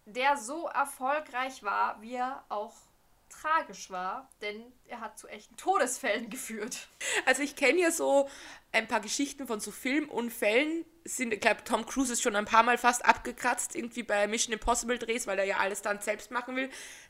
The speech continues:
Speaker 2: Der Scientologe irgendwas, der ist ein bisschen verrückt. Aber Jasmin, Herr der Ringe.
Speaker 1: Ja?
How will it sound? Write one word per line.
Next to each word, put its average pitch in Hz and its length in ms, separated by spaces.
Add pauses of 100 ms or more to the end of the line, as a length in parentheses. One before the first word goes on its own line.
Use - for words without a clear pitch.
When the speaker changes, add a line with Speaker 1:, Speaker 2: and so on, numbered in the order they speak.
Speaker 2:
Der 240 300
Scientologe 233 840 (520)
irgendwas, 233 500
der 208 160
ist 233 100
ein 233 60
bisschen 202 240
verrückt. 247 260 (380)
Aber 226 420
Jasmin, 220 540 (360)
Herr 226 180
der 214 120
Ringe. 180 280 (440)
Speaker 1:
Ja? 233 240